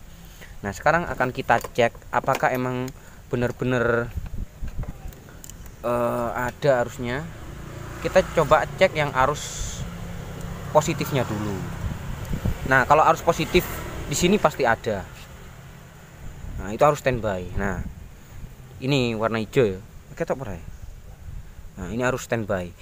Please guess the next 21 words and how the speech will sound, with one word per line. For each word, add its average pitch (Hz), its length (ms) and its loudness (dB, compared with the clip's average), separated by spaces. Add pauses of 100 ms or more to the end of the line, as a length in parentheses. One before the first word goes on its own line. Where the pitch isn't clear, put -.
(140)
Sekarang 180 320 2
kita 156 160 6
akan 160 240 2
lihat 147 160 4
negatif. 120 480 -2 (880)
Nah, 156 400 6
kebetulan 208 400 6
ini, 180 400 2 (1040)
ini 190 400 2
yang 175 160 2
bermasalah. 120 640 0 (300)
Seharusnya 147 480 6
ini 170 80 4
mati. 135 320 4
Ini 156 100 2
saya 151 220 4
udah 117 240 -2
kunci 117 240 -2
kotak 104 240 0
on. 104 240 -8 (680)
Ini 180 160 6